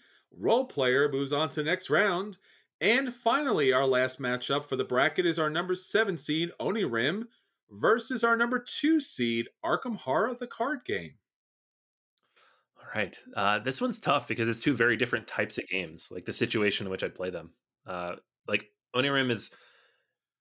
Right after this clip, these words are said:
Speaker 2: this is, like, the game that, like, when we moved to Pittsburgh, I had one game in my bag with us 'cause we were staying at an Airbnb. It was this, because I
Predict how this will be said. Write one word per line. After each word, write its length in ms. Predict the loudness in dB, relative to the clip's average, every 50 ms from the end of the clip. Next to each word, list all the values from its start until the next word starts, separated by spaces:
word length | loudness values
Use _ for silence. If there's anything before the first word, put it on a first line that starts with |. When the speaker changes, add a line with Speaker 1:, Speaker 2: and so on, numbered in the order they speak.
| _ _ _
Speaker 2:
this 200 | -2 0 2 2
is, 160 | 2 2 2
like, 220 | 2 2 2 0 -4
the 220 | -6 0 0 2 2
game 560 | 4 2 2 4 2 2 0 -2 -6 -10 -12 -14
that, 500 | -12 -4 -2 -2 0 0 -2 -4 -6 -8 -16 _ _ _ 0
like, 180 | 0 0 2
when 200 | 2 2 2 4
we 100 | 4 4
moved 340 | 4 4 4 4 2 2 -2
to 80 | -10 -6
Pittsburgh, 460 | -6 -6 -6 -4 -4 -4 -2 0 0
I 100 | -2 -2
had 280 | 0 -2 -2 -4 -4 -8 -18 -18 -16
one 340 | -8 0 2 2 2 2 2
game 220 | 0 0 0 0
in 80 | -2 -2
my 100 | -2 -2
bag 360 | 0 0 0 2 0 0 -2
with 160 | -4 -2 0
us 300 | 0 0 0 -2 -4 -8 -8
'cause 160 | -10 -6 -2
we 60 | -2
were 80 | -2 -2
staying 220 | 0 -2 -2 -2
at 60 | -2
an 60 | -2 0
Airbnb. 760 | 0 0 2 0 0 0 -2 -2 0 0 0 0 -2 -4 _ -4
It 40 |
was 160 | -4 -4 -2 -2
this, 260 | -4 -4 -4 -8 -12
because 300 | -12 -12 -8 -6 -6 -6
I 140 | -6 -8